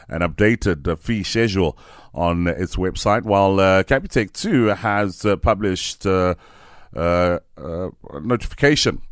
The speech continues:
uh, in terms of, uh, letting their customers about the, uh, charges. So absa has been,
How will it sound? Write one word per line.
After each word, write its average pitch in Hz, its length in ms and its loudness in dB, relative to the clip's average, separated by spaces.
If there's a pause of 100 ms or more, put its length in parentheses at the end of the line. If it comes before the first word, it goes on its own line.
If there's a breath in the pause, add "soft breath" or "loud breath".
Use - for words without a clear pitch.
(280 loud breath)
uh, 82 340 -2
in 90 80 -4
terms 92 360 -2
of, 90 340 -4
uh, 90 200 0
letting 95 260 -4
their 92 140 -2
customers 90 680 -4
about 85 340 -4
the, 87 220 -2
uh, 78 100 -2
charges. 101 540 -2
So 117 140 -4
absa 113 380 -4
has 123 320 -2
been, 113 380 0